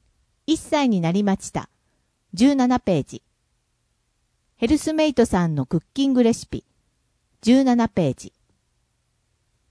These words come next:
壱岐市の公式サイト。エスエヌエスを紹介します。十七ページ。今月の行事予定。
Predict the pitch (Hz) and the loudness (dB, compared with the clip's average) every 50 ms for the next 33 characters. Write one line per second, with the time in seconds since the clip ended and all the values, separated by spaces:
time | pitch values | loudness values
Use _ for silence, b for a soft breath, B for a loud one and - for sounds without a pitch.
0 | _ _ _ _ _ _ _ _ - 220 - - 320 - - 269 233 196 156 - | _ _ _ _ _ _ _ _ -10 -6 -4 -4 -4 -2 -2 0 0 0 0 2
1 | - 262 277 285 - - - 254 226 - 233 214 180 - - 135 127 - _ _ | 4 4 4 4 2 -2 -6 -6 -2 0 0 0 0 -2 -4 -6 -6 -6 _ _
2 | _ _ _ _ _ _ _ _ _ _ _ _ - - 208 - - 285 302 302 | _ _ _ _ _ _ _ _ _ _ _ _ -10 -8 -8 -6 -2 -2 0 0
3 | 311 302 294 302 311 - - 202 160 147 - - 226 240 247 - 226 208 196 - | 0 0 0 -2 -2 0 2 2 2 2 4 6 6 6 6 4 0 -2 -2 -2
4 | - 175 160 165 180 - - _ _ _ _ _ _ _ _ _ _ _ _ _ | -4 -4 -2 -4 -4 -6 -10 _ _ _ _ _ _ _ _ _ _ _ _ _
5 | _ _ _ 185 175 240 277 269 254 247 247 233 - - 196 156 131 - - 127 | _ _ _ 2 4 4 6 6 4 2 0 0 0 0 0 0 -2 -2 -6 -12
6 | 120 - _ _ _ _ _ _ _ _ _ _ _ _ _ _ _ _ _ _ | -16 -16 _ _ _ _ _ _ _ _ _ _ _ _ _ _ _ _ _ _
7 | _ _ _ _ _ _ _ _ _ _ _ _ _ _ _ _ _ _ _ _ | _ _ _ _ _ _ _ _ _ _ _ _ _ _ _ _ _ _ _ _
8 | - 269 302 320 302 311 311 - 269 269 254 240 202 226 240 254 247 - 240 233 | -2 0 0 0 0 -2 -2 -2 2 2 4 6 8 8 8 8 6 4 4 4
9 | 220 233 - - 143 135 127 - | 4 4 2 -2 -4 -4 -6 -8